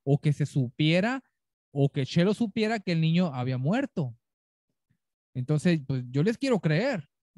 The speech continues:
porque varios me lo dicen, y Chelo lo dice aquí. Entonces, eso ya le quita,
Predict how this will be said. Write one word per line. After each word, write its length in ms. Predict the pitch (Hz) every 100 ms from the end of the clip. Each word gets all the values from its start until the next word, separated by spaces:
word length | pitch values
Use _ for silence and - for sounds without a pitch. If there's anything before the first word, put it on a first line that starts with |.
| 135
porque 240 | 139 131 131
varios 260 | 143 240
me 100 | 220
lo 120 | 147 131
dicen, 500 | 240 262 156 113 - _ _ 139
y 100 | 135
Chelo 300 | 165 208 202
lo 80 |
dice 240 | 156 131 127
aquí. 400 | 110 214 247 160
Entonces, 440 | 139 135 147 165 151
eso 200 | 156 226
ya 140 | 202
le 140 | 202
quita, 480 | 175 202 - 202 202